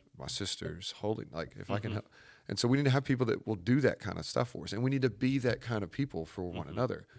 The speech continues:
Speaker 1: Uh, so this believing and unbelief is a collective. I mean, that's an interesting dynamic we didn't talk about with Numbers twenty-one.
Speaker 2: Mm-hmm.
Speaker 1: Those people were punished as a, as a people.
Speaker 2: As a group, yeah.
Speaker 1: Right?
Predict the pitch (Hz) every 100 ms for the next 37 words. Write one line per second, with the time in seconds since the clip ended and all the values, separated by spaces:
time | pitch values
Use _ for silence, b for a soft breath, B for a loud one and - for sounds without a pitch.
0 | b b b b b _ 113 78 - -
1 | 98 92 101 - - _ _ - 98 110
2 | 139 127 113 90 117 123 95 95 90 101
3 | 98 85 - 90 117 - 85 73 - b
4 | b - - 107 120 - 123 113 110 -
5 | 98 90 87 90 78 92 65 107 117 82
6 | 80 87 85 73 - 92 87 139 - -
7 | b b - 110 98 85 113 117 139 101
8 | 85 - 110 92 - 87 76 65 - -
9 | 87 76 - 180 - - - 104 98 73
10 | 98 107 - 92 82 - _ _ _ _
11 | _ _ _ - _ _ - 92